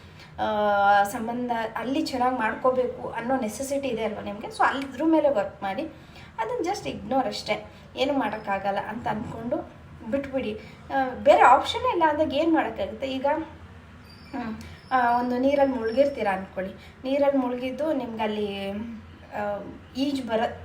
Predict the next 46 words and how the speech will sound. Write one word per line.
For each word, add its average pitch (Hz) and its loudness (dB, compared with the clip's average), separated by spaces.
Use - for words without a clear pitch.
ಅರ್ಧಂಬರ್ಧ 285 8
ಈಜು 254 2
ಬರ್ತಾ 208 0
ಇರುತ್ತೆ. 196 -2
ಪಕ್ಕದಲ್ಲಿ 285 4
ಏನೋ 294 6
ನಿಮ್ಗೆ 254 4
ಕೈ 226 -4
ಹಿಡ್ಕೊಳಕ್ 240 -2
ಆಸರೆ 208 -2
ಇದೆ 202 -4
ಅಂದ್ರೆ 240 -2
ಕೈ 254 0
ಹಿಡ್ಕೊಳಕ್ 220 -4
ಟ್ರೈ 190 -2
ಮಾಡ್ಬೋದು. 180 -6
ಇಲ್ಲ 294 4
ನಿಮ್ಗೆ 277 2
ಅಲ್ಲೇನೋ 247 4
ಒಂದ್ 220 -4
ಬೋಟ್ 233 -2
ಇದೆ 214 0
ಅಂದ್ರೆ 214 0
ಆ 262 6
ಬೋಟ್ 214 -4
ಹತ್ತಕ್ 247 -4
ಟ್ರೈ 202 0
ಮಾಡ್ಬೋದು. 202 -4
ಇಲ್ಲ 339 0
ಏನೋ 349 4
ಒಂದ್ 311 4
ಸಪೋರ್ಟಿಂಗ್ 285 0
ಇದೆ 254 0
ಅಂದ್ರೆ 240 2
ಸಪೋರ್ಟಿಂಗ್ 269 0
ಇಟ್ಕೊಳಕ್ 247 -4
ಟ್ರೈ 208 0
ಮಾಡ್ಬೋದು 208 -6
ನೀವು 392 -4
ದಡ 294 2
ಸೇರೋದಕ್ಕೆ. - -4
ಅಲ್ಲಿ 403 2
ಬೇರೆ 277 8
ಏನೋ 214 2
ಆಪ್ಷನ್ 311 2
ಇಲ್ಲ 226 2